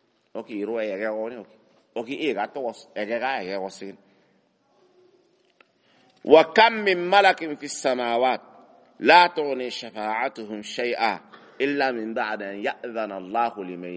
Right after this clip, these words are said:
يشاء ويرضى. Malaika awuru samawat ker ire shafaage. Ber one jera kandegene kiya ke dakal nu.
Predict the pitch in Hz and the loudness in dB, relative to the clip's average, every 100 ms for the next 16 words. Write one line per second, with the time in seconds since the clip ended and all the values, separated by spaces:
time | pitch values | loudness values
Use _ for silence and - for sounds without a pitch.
0 | 92 - 127 131 78 90 90 85 82 82 | -10 -6 -4 -4 -6 -8 -8 -10 -12 -14
1 | - _ _ _ _ _ _ _ - 101 | -16 _ _ _ _ _ _ _ -6 2
2 | 117 123 117 95 - - 127 131 113 110 | 4 4 2 -6 -8 0 6 6 6 0
3 | 107 123 147 - - - - - - 104 | 0 0 -2 -8 -20 -20 -20 -18 2 4
4 | 104 101 151 - 113 113 110 131 117 110 | 6 6 6 4 2 2 2 2 2 0
5 | 117 - - - _ _ _ _ _ _ | -4 -10 -20 -20 _ _ _ _ _ _
6 | _ _ _ _ - - 120 117 147 139 | _ _ _ _ -14 -2 2 4 6 6
7 | 117 104 101 92 - - - - - - | 6 2 0 -6 -8 -20 -20 -20 -20 -20
8 | _ _ _ _ _ _ _ _ - - | _ _ _ _ _ _ _ _ -14 4
9 | 139 180 175 117 123 120 127 107 120 135 | 6 8 4 4 4 4 -2 -2 -4 -4
10 | 110 92 98 117 107 123 113 92 101 101 | -8 -6 -6 -6 -8 -8 -8 -8 -10 -10
11 | 85 | -12